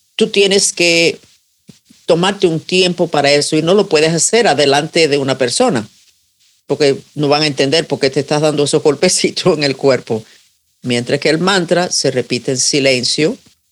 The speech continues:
nadie se entera y, de nuevo, mucho más efectivo por la cuestión de la respiración.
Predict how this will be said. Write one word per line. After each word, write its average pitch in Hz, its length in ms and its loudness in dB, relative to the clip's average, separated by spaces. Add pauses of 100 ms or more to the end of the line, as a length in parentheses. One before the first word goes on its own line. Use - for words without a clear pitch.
(300)
nadie 160 480 0
se - 160 0
entera 135 540 0 (760)
y, 202 380 2
de 160 100 2
nuevo, 131 380 0
mucho 170 320 -2
más 160 160 0
efectivo 170 580 -2
por 139 180 -2
la 120 100 0
cuestión 147 480 -2 (120)
de 131 120 0
la 120 120 0
respiración. 147 960 -2